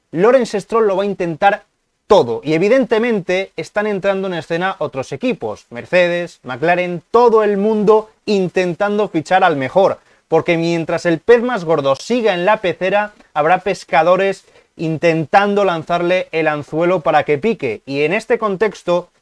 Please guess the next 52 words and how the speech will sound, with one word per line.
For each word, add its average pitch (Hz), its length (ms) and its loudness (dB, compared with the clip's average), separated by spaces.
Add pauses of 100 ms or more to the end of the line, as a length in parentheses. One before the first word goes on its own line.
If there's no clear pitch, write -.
(140)
Lawrence 185 480 0
Stroll, 190 440 -2 (180)
otra 175 300 0
cosa 170 240 -2
no, 185 120 0
pero 143 300 2
músculo 240 720 2
económico 202 760 2 (260)
tiene 214 400 4
suficiente 175 640 -2
para 170 240 0
tentar 165 560 0
con 156 120 -2
una 160 180 -4
cuantiosa 147 460 -2
suma 139 440 -8 (300)
a 156 400 0
Adrian 156 500 -2
Newey. 151 580 -4 (320)
Veremos 220 320 2
a 262 60 6
ver 285 100 4
si 277 80 -2
lo 214 140 2
consigue. 185 480 0
Lo 139 140 -4
que 160 80 -4
está 269 220 -2
claro 269 260 2
es - 100 -4
que 208 100 -2
no 247 80 -4
están 240 300 -6
contentos 170 640 0
con 147 120 -6
el 147 80 -6
trabajo 202 540 -2 (220)
de 151 120 -2
un 175 80 -2
Dan 175 200 -2
Fallows 196 320 2
que 156 120 -4
llegó 160 240 2
con 131 140 -4
ideas 156 260 0
frescas, - 480 0
muchas 147 320 -6
de 151 100 0
ellas 139 160 -2
de 139 100 -4
Red 147 180 -2
Bull, 254 380 0